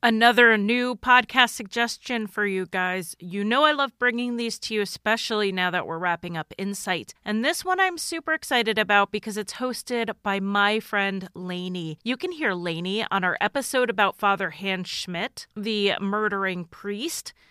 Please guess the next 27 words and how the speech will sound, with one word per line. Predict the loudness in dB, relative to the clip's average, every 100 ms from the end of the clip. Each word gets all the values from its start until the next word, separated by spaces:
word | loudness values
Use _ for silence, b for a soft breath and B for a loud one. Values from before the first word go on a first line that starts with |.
| b
She | -8 -2 0 0
is | -2 -2
now | 2 2 2
hosting | 0 -4 -4 -4 -4 -4 -4 -6
a | -6
new | -4 -6
podcast | 0 0 2 0 -2
called | -2 -6 -6 -12
Crimes | -8 0 2 2 0 -6 -8
of | -10 -10
Passion. | -18 -4 0 0 -2 -10 -12 -14 -18
Love | -6 -2 -2
is | -4 -10
patient, | -14 -10 -8 -6 -4 -2 -2 -4 -12 -12
love | -8 -8
is | -10 -12
kind, | -6 0 2 0 -2 -8 -10
but | -8 -6
sometimes | 0 -2 2 4 4 4 -2 -12 -8
love | -2 -2 -2 -6
can | -6
be | -4 -6
deadly. | -6 -6 -6 -8 -14 -14 -16 _ _
Every | 2 2 0
week, | -4 -4 -6 -8 -10
Parcast | -2 -2 2 2 2 0
Network | -2 -2 -2 -4